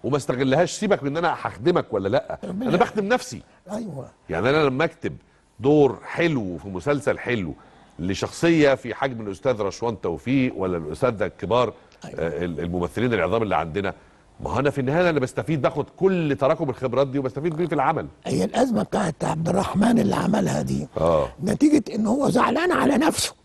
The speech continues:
Speaker 1: عبد الرحمن أبو
Speaker 2: <laughs>
Speaker 1: زهرة.
Speaker 2: إن هو است-، عبد الرحمن أبو زهرة.
Speaker 1: طبعا.
Speaker 2: يعني
Speaker 1: وبصراحة
Speaker 2: أما
Speaker 1: احنا كمان زعلانين عليه.
Speaker 2: آه، يعني هو اما، ان هو اما يجي يعمل دور ما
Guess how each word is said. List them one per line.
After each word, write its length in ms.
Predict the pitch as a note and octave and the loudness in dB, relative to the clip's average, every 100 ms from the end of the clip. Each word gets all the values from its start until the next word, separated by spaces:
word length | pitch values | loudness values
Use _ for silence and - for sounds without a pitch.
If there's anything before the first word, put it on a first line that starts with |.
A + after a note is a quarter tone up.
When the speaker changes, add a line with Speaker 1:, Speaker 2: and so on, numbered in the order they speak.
| - - | -12 -4
Speaker 1:
عبد 120 | A2+ | -2
الرحمن 200 | - C3 | 2 4
أبو 140 | A#2+ | 4
Speaker 2:
<laughs> 40 | G#2 | 4
Speaker 1:
زهرة. 60 | B2 | 2
Speaker 2:
إن 120 | - | 4
هو 220 | C4+ - E3+ | 2 4 2
است-، 140 | - | 0
عبد 180 | C#4 G3 | -4 -2
الرحمن 260 | - D4+ | -2 2
أبو 160 | F4 C#4 | 2 4
زهرة. 280 | D#4+ E4+ D#3+ | 4 4 2
Speaker 1:
طبعا. 160 | C#3+ - - - - | -2 -10 -16 -14 -2
Speaker 2:
يعني 180 | - | 0
Speaker 1:
وبصراحة 420 | - C#3 C3+ B2 C3 | 0 4 4 4 2
Speaker 2:
أما 60 | |
Speaker 1:
احنا 180 | C#3 C3+ | 0 -2
كمان 240 | G#2+ A#2+ A#2 | -4 -4 0
زعلانين 280 | G#2+ A2 G#2+ | 0 0 -2
عليه. 240 | F2+ F#2 | -2 -2
Speaker 2:
آه، 180 | - - | -4 -2
يعني 320 | C4 - A#3 | 0 2 4
هو 240 | A#3+ D#4+ - | 4 6 4
اما، 380 | G#3 D#3 D3+ - - - - - | 2 -2 -4 -6 -16 -14 -14 -6
ان 120 | - | 0
هو 180 | A#3 C#4+ | 4 4
اما 160 | A#3+ A3+ | 4 6
يجي 260 | D4 B3+ | 4 4
يعمل 340 | B3 A3+ G#3+ G3 | 2 2 0 2
دور 180 | A#3 G#3+ | 2 4
ما 260 | G3+ A#3 | 2 2